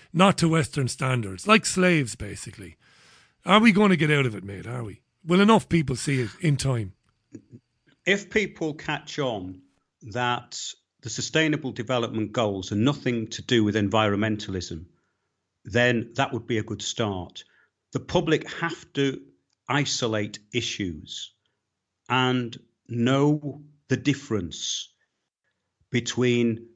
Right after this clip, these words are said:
Speaker 2: being coerced through this communitarian system and looking at facts. Because even according to the enforcers of global governance, and I've got the quotes in my talk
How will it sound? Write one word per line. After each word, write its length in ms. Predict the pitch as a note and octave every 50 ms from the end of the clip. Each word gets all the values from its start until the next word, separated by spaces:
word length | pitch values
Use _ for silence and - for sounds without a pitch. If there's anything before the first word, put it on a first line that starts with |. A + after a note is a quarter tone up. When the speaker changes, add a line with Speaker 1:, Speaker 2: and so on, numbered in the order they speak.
| _ _ G#2+
Speaker 2:
being 280 | G#2+ B2 A#2 A#2 A2+
coerced 800 | - - A#2+ A2+ C#3 E3 D3 G#2+ E2+ D#2+ - - - - - - - _ _ _ _ _ _ _ _ _ _ _
through 200 | - - B2+ A#2+
this 160 | A2+ A#2 A#2
communitarian 800 | - - A2+ A2 A2+ A2+ A2 G#2+ - - A#2 A2 G#2+ G#2 G2 F#2
system 540 | - - D3 C3+ - - G#2 F2 D2+ D#2 E2 - _ _ _ _ _ _ _ _ _ _ _ _ -
and 500 | A#2 A#2+ A#2+ A#2+ B2 A#2+ A#2 A#2 A2+ A2+ - - _ _ _ _ _
looking 320 | A#2+ B2+ C3 - B2+ A2+
at 120 | A2+ G#2+ -
facts. 760 | - - - G#2 F2+ - - - - _ - - - - - - _ _ _ _ _ _ _ _ _ _ _ _ _
Because 680 | - C#3+ C#3 - - - D3 C#3+ C#3 C#3 C#3 - - _ _ _
even 540 | D3 F3 G3+ F#3+ D3+ D3+ C#3 A2+ G#2 G2+ - -
according 720 | A#2+ - - - D#3 D#3 D3 B2 A#2+ G#2+ G2+ G2+ F#2 - - _ _ _ _ _ _ _ -
to 300 | - - C#3 C3 B2+ A#2+
the 180 | G#2+ A#2+ A#2+ B2
enforcers 920 | C3 A2+ A2 - - - D3 C#3+ D3+ D#3+ E3 - - - G#2+ F2+ - -
of 200 | - - G2+ F#2
global 360 | - A#2+ A2 G#2+ G#2 G2+ G2+
governance, 800 | F#2 - B2 A#2 G#2+ A2 F#2 E2 D2+ - - - - - - - - _ _ _ _ _ _ _ -
and 100 | B2 B2
I've 200 | C3+ C#3 C#3 -
got 160 | B2 A#2+ -
the 80 | A2 -
quotes 560 | - - C3 B2 G#2 F2 - - - - -
in 160 | G#2+ G2+ G2+
my 80 | G2 F#2
talk 640 | - - - C3 A2+ F2+ D#2 - - _ - -